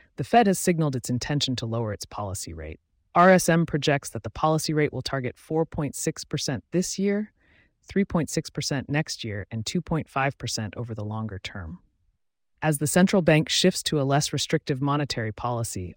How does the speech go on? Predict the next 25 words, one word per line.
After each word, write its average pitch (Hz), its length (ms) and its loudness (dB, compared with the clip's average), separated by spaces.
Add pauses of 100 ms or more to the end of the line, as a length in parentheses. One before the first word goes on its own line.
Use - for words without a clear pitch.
R 143 160 2
S 156 160 2
M 156 160 2
expects - 500 -4
the 123 120 -6
yield 147 340 2
curve 123 240 -4
to - 120 -4
normalize 123 720 -2
in 104 100 -6
twenty 120 280 -4
twenty-four, 101 720 -8 (140)
moving 165 300 2
to 156 120 0
a 143 60 0
range 143 340 2
of 120 80 -4
four 156 280 -2
percent 135 400 -4
to 113 60 -10
four 127 200 -8
point 113 260 -8
two - 160 -6
five 135 400 -4
percent. 92 400 -12